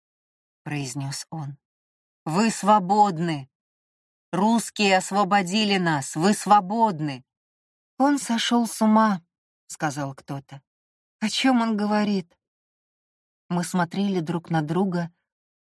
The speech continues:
с жестких дощатых нар. «Дети мои, это правда, вы свободны!» «Свободны?»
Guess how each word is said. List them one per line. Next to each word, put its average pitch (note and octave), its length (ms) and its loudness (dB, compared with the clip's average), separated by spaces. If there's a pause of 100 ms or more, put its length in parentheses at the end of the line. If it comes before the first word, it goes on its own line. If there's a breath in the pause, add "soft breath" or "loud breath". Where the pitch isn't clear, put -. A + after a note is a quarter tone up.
(120)
с C#3+ 80 -12
жестких E3 600 -4
дощатых D#3+ 720 -4
нар. D3 300 -6 (1000)
«Дети E3+ 600 0
мои, D3+ 580 2 (560)
это G3+ 360 0
правда, D#3 840 0
вы F3+ 200 0
свободны!» F#3 1400 2 (1080)
«Свободны?» G#3+ 840 -4